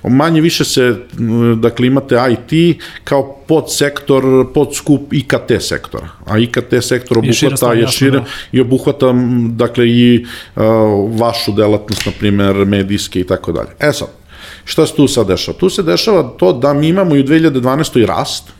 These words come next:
Speaker 1: i ono što imamo jeste da smo uspeli u dve hiljade dvanaestoj godini, to ne
Speaker 2: Dvadesetoj, ajde.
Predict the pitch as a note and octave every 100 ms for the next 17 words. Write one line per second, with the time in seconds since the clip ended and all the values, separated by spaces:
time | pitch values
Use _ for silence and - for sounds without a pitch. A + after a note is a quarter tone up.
0 | - - - - - - - - - -
1 | A#2+ A#2+ D#3+ A3+ - D3 D3+ A3 F#3+ B2
2 | B2+ F3 - - E3+ A#2 D#3 F3+ - C#3+
3 | D#3 - G3 D3+ B2 E3 - G#3+ C#3 B2
4 | B2 E3 E3+ C#3 A#2 C3 G#2+ G2+ - A#2
5 | D3 D3 B2 A2 C3+ B2+ A#2+